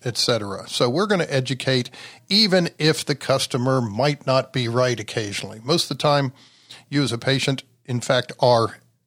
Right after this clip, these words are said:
directly correct. Number two goal. So first goal was patients are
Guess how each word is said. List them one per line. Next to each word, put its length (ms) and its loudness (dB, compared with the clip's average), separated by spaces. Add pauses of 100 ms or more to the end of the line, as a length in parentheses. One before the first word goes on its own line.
(160)
directly 840 -4 (100)
correct. 680 -10 (120)
Number 240 -2
two 420 0
goal. 400 4
So 140 0
first 300 2
goal 240 4
was 200 -4 (360)
patients 580 0 (100)
are 380 -4